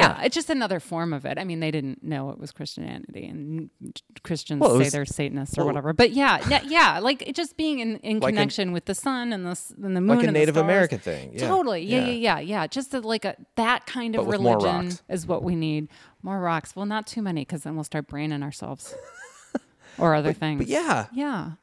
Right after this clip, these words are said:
Speaker 1: You know, like, the dirt worshipers were like, "Fuck
Speaker 2: Yeah.
Speaker 1: them. Like, let's do genocide."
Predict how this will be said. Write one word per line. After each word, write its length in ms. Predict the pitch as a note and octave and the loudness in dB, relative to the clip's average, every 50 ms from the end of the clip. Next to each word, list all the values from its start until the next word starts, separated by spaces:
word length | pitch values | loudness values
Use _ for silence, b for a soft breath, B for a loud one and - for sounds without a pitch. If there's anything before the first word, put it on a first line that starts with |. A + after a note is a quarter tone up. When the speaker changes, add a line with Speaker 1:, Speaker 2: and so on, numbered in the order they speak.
| _ - | _ -8
Speaker 1:
You 100 | D4 C4 | -6 -4
know, 220 | C3 E3 F#3 F#3 - | -2 -2 -4 -4 -6
like, 240 | D#3+ F3 F3 - - | -6 -8 -8 -4 -2
the 80 | D#3 | -2
dirt 400 | C#3+ B2 - D3 D3+ F3 F#3+ - | -2 0 4 6 8 8 8 6
worshipers 680 | - B2+ A2+ G#2 - - G2+ - F#2 F2 E2 D#2+ - - | 4 2 2 2 2 -2 -4 -4 -4 -6 -6 -6 -6 -4
were 80 | A2 | -2
like, 200 | A2 G2+ F#2+ - - | -2 -2 -4 -6 -10
"Fuck 680 | - - - - - - - - - - - - C#3 A3+ | -12 -10 -8 -8 -8 -8 -8 -10 -10 -6 0 2 4 6
Speaker 2:
Yeah. 200 | G#3+ F3+ D#3 C3 | 6 6 4 4
Speaker 1:
them. 340 | B2+ C#3+ D3+ C3+ A2+ G#2+ | 2 2 2 2 0 0
Like, 220 | G#2 G#2 G#2 A2 - | -2 -2 -2 -2 -2
let's 240 | B2 B2 - - - _ - | -2 -2 -4 -6 -10 _ -2
do 140 | C3 B2+ A#2+ | -2 0 0
genocide." 760 | G#2 - G#2+ G#2 A2+ B2+ A#2+ - - F2 E2 E2 D#2+ D#2 F2 | 0 -2 -2 -2 0 -2 -4 -6 -8 -10 -10 -10 -10 -12 -6